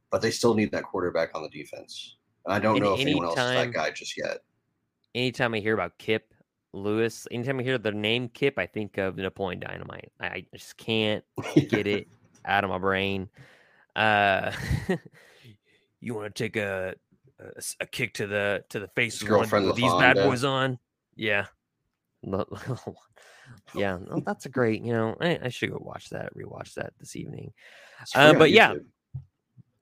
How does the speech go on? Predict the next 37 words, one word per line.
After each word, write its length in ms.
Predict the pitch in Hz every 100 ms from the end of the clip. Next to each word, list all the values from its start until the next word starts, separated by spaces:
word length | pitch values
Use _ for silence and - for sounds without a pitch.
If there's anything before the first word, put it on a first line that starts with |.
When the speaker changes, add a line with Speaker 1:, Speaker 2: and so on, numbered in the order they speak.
| _ _ _ _ _ _
Speaker 2:
Is 260 | - 185 220
it? 220 | 247 - _ _ _ _ _ _ _ _
Speaker 1:
Mm-hmm. 240 | 90 98 98
Speaker 2:
I 40 | 98 _ _ _ _ _ _ -
Speaker 1:
Thought 100 | 123
Speaker 2:
mean, 40 |
Speaker 1:
that 20 |
was 80 | 117
Speaker 2:
everything's 440 | 147 180 - 90 -
Speaker 1:
weird. 80 | -
Speaker 2:
free 140 | 98
if 100 | 92
you 60 | 98
can 140 | 92
find 280 | 90 113 98
it. 160 | - _ _ _ _ _ _ - _
Speaker 1:
That's 140 | 113 107
true. 360 | - 90 85 -
Speaker 2:
S-, 220 | - - _ _ -
so 220 | 151 127 -
leaders 440 | 131 185 214 175
defined. 440 | - - 131 165 113
Stutzman, 680 | - 147 - 151 147 147 - _ _ -
definite 440 | 151 147 156 143
major 560 | 120 123 135 123 135 131
leader 560 | 117 123 123 123 123 -
on 420 | 107 104 104 95
defense 420 | 107 135 139 127
this 120 | 127
coming 380 | - 131 123 120
year. 400 | 120 117 120 117 _ _ _ -
I 120 | 110
mean, 300 | 120 117 110
you 140 | 117
mentioned 440 | 127 127 120 120 117
it 200 | 120 110
a 200 | 104